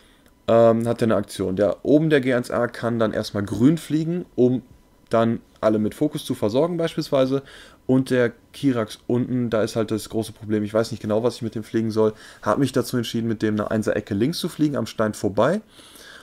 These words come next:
Und damit den Vierer-U-Turn von Vessery abzublocken, denn den halte ich für sehr wahrscheinlich gerade, ähm, dass der kommen wird, um halt sich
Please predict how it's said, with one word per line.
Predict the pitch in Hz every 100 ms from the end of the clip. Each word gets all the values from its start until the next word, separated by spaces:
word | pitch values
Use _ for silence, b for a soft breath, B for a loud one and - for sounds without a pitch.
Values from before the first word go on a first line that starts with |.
| B -
Und | 131 143 135
damit | 113 143 156 -
den | 127 123
Vierer-U-Turn | - 151 123 120 131 131
von | 117 123 107
Vessery | 127 - 113 101
abzublocken, | 107 - 104 101 95 92 90
denn | 95 98
den | 107 123 120
halte | 113
ich | 117 -
für | 113
sehr | 101 110 117
wahrscheinlich | 110 - 110 143
gerade, | - 147 165 180 B B B B B B B B _ -
ähm, | 113 117 113 113 117 117 _ _ _ _ _ _ _ - -
dass | 110 113 -
der | 104
kommen | - 120 139 135
wird, | 147 156 -
um | 123
halt | 120 110 104
sich | 107 110 110